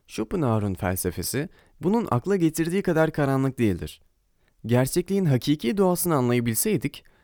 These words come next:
çok farklı davranacağımızı, insan olmanın bazı tatsız yanlarından kurtulabileceğimizi düşünür.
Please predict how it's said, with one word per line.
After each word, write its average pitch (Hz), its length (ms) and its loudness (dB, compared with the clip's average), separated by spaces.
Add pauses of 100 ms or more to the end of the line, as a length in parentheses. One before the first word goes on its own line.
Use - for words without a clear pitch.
(120)
çok 233 220 -2
farklı 151 360 0
davranacağımızı, 95 880 2 (340)
insan 131 300 2
olmanın 165 500 2
bazı 220 260 0
tatsız 180 440 -2
yanlarından 165 540 2
kurtulabileceğimizi 147 880 0
düşünür. - 440 -12